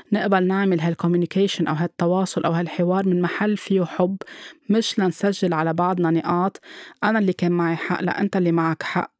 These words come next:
"أنا قلت هون هيك"، "أنا سامحتك ثلاث مرات،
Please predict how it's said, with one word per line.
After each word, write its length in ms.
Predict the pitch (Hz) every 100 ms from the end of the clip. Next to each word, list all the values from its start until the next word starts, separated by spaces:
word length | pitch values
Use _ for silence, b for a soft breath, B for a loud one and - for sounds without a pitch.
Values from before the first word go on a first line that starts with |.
| -
"أنا 180 | 196 185
قلت 260 | 185 - 190
هون 160 | 180
هيك"، 320 | 156 180 180
"أنا 140 | 185 196
سامحتك 520 | - 196 196 - 170 _ - - _ -
ثلاث 220 | - 196 185
مرات، 360 | 180 185 185